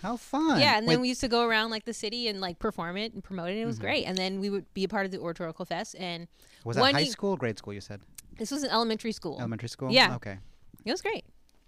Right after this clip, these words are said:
Speaker 1: Oh, excellent! I
Speaker 2: Mm.
Speaker 1: didn't do any of that stuff.
Speaker 2: <laughs>
Speaker 1: I was in a club that was, it was called Deca. I don't remember what it stood for.
Speaker 2: Deca. I
Speaker 1: Do you remember
Speaker 2: remember,
Speaker 1: Deca?
Speaker 2: I, we had Deca at our
Speaker 1: You
Speaker 2: school.
Speaker 1: did?
Speaker 2: Yeah.
Speaker 1: Okay. Is it the same one that we're talking about? 'Cause what I
Speaker 2: It's,
Speaker 1: remember
Speaker 2: like, the business one?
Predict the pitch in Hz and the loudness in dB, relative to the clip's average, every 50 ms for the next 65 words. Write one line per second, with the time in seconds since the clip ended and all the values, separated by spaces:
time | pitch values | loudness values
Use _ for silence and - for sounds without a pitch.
0 | - - - - 180 175 143 147 - - 117 101 107 123 147 151 131 131 131 131 | -18 -18 -12 -12 -6 -6 -4 -4 -4 -4 -6 -4 -2 -2 -2 -2 -2 0 0 0
1 | 131 131 139 151 - - - 113 110 110 - _ _ _ - - - - - - | 2 2 0 0 0 -2 -4 -2 -2 -4 -6 _ _ _ -20 -20 -20 -20 -20 -18
2 | - - 262 320 339 339 - - - - - - 160 185 220 247 214 233 190 - | -12 -8 -6 -6 -6 -6 -8 -12 -14 -4 6 8 10 10 10 10 8 8 2 0
3 | - - - 131 120 117 127 151 165 185 202 - - - 113 107 127 127 127 123 | -2 -4 -2 2 4 4 4 2 0 -4 -8 -10 -14 -18 -2 0 2 4 4 4
4 | 123 120 120 - - - - 123 123 117 113 113 110 - - 127 110 - - - | 4 2 0 -2 -6 -12 -10 -6 -6 -4 -4 -4 -4 -6 -6 -8 -8 -8 -4 -4
5 | 160 131 104 117 107 - 104 101 110 139 139 135 127 117 113 117 110 110 117 - | -4 -2 -2 -4 -4 -2 -4 -4 -4 -4 -4 -4 -4 -4 -4 -6 -6 -6 -10 -8
6 | 110 104 - - - - - - 311 311 330 359 - - 330 320 311 311 311 320 | -10 -12 -12 -12 -12 -8 2 6 8 10 10 10 8 8 8 10 10 12 12 12
7 | 330 359 381 392 403 403 392 381 - 175 - 254 294 311 294 302 359 359 415 415 | 12 12 12 10 8 8 8 8 8 8 8 8 8 8 8 4 4 4 4 4
8 | - 262 220 - 208 196 180 175 175 - 139 143 175 208 240 247 254 233 269 311 | 4 2 2 2 2 2 2 0 0 -2 0 4 4 4 4 4 2 0 2 2
9 | 240 202 175 156 151 220 220 202 - - 185 175 175 170 165 143 143 - - 139 | 2 2 2 0 -2 0 -2 -4 -2 -2 -2 -2 -2 -2 -2 -4 -6 -4 -2 -4
10 | 135 127 147 135 - 120 - - 127 139 - - 131 147 170 156 147 - 131 127 | -2 -2 -4 -4 -4 -6 -4 0 0 0 0 0 0 0 2 2 2 2 2 4
11 | 240 240 240 233 233 202 254 254 226 254 262 - - 262 240 285 349 | 4 4 6 4 6 6 6 6 6 2 0 0 0 -2 -2 -2 -4